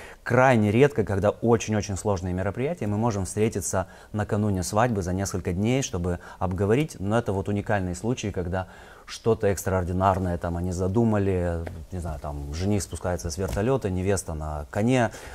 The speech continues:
э, подъезжает, э, у них там какие-то очень необычные декорации, очень всё перевёрнуто по сценарию.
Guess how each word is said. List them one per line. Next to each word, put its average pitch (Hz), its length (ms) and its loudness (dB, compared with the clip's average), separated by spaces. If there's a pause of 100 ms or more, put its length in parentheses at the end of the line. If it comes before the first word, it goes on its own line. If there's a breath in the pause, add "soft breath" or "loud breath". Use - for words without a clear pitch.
(140 loud breath)
э, 90 500 -2
подъезжает, 98 840 2
э, 92 120 0
у 90 240 0
них 98 180 -2
там 87 300 -4
какие-то 95 520 -2
очень 113 480 4
необычные 101 500 2
декорации, 104 720 4
очень 104 540 2
всё 101 500 2 (480 loud breath)
перевёрнуто 113 880 6
по 104 160 0
сценарию. 120 760 4